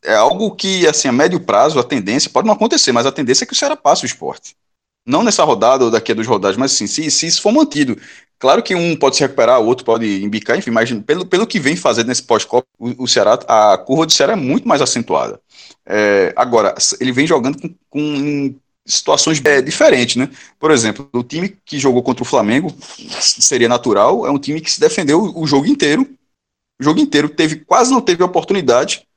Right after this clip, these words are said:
teve uma e venceu aos quarenta e cinco do segundo tempo. Contra o São Paulo, a mesma coisa, ainda teve uma oportunidade,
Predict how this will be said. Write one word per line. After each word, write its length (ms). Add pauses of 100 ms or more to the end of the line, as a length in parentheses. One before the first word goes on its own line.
(520)
teve 400
uma 260
e 80
venceu 480
aos 120
quarenta 240
e 40
cinco 180
do 40
segundo 260
tempo. 280 (460)
Contra 220
o 40
São 180
Paulo, 400
a 60
mesma 340
coisa, 460 (120)
ainda 220
teve 240
uma 100
oportunidade, 720